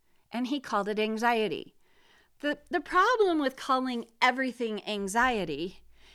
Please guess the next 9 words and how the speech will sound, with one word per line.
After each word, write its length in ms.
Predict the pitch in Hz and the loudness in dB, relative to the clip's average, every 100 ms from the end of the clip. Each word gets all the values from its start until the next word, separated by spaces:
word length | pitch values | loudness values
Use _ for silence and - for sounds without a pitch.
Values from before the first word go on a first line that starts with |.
| - _ - | -20 _ 0
is 420 | 240 233 233 226 - - | 2 4 2 0 -10 -12
that 640 | 208 240 233 202 - - - _ - | -2 4 6 4 0 -8 -10 _ -8
it 240 | 277 233 | -8 0
doesn't 400 | 285 330 370 269 | 2 4 0 -4
help 260 | 233 269 240 | -4 -4 -2
us 140 | 220 | -4
deal 340 | 185 220 220 | -4 -2 -2
with 280 | 165 147 - | -2 -6 -8
it, 340 | - - - | -14 -10 -12